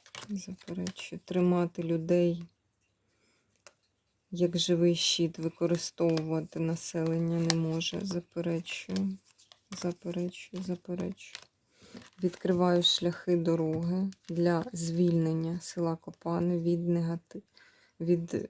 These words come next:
ворога, від російської окупації, від усього негатива звільняю. Заперечую. Всіх ворогів одвертаю.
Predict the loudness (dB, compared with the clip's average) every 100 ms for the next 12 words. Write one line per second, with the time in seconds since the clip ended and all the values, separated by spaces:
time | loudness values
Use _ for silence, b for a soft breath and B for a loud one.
0 | -8 2 4 4 0 -6 -10 -10 -6 -2
1 | 0 0 0 0 -2 -2 -4 -2 -2 -4
2 | -8 -8 -4 -2 -2 -6 -8 -6 -4 -6
3 | -10 -6 -2 0 0 -2 -4 -6 -4 -4
4 | -4 -4 -2 -2 -4 -8 B B B B
5 | B -14 -2 -2 0 0 0 0 -6 -10
6 | -8 -8 -10 _ _ _ _ _ _ _
7 | _ _ _ _ _ _ -14 -4 -2 -2
8 | -2 0 2 2 0 -2 -4 -8 B B
9 | -8 -4 -2 2 0 0 -4 -2 -2 -2